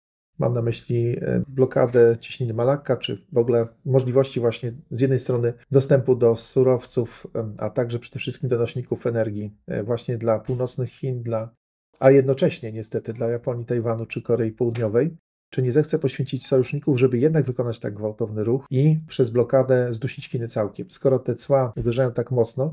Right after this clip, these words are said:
już dzisiaj wiemy, że te cła nie są skierowane przeciwko elektronice, de facto wymyślonej przez Amerykanów, tylko produkowanych w Chinach, czy taka sytuacja nie jest możliwa?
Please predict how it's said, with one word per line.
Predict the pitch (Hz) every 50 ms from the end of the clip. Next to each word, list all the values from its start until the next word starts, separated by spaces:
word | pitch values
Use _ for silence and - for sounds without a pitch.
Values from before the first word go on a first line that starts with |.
| -
już | 147 123 110
dzisiaj | 113 117 - 127 120
wiemy, | 113 117 117 120 117
że | 107 113 113 110 110 -
te | 120 110
cła | - - 127 113 110 110 110 110 - 113
nie | 113 127 127
są | - - 127 120 117 117 -
skierowane | - - 143 127 123 123 120 120
przeciwko | - - - 117 - -
elektronice, | 127 123 117 - 131 139 139 139 131 - 123 110 - - _ _ _ _ _ _ _ _ _ _
de | - -
facto | - 185 175 175 - - 135 113 101 - _ _ -
wymyślonej | 117 117 120 117 - - 135 123 120 117 120 123
przez | - - - - 131 120 - - - - -
Amerykanów, | - 120 117 113 117 - - 117 110 110 139 151 - - _ _
tylko | - 139 123 - - 117
produkowanych | - 127 120 123 - 135 120 131 123 123 123 - -
w | -
Chinach, | - 117 113 135 156 156 - - _ _ _ _ _ _ _ _ _ _
czy | - - 143 135 135 135 135 135 135 135 135 - _ _ _ _
taka | - 156 151 147 - - 151 143 143 139
sytuacja | - - - 139 131 143 120 127 135 135 - - 156 139 135 131 131 131 - 120 110 110 - - - -
nie | - 127 135
jest | 139 131 123 - -
możliwa? | 131 127 117 113 117 104 95 - - -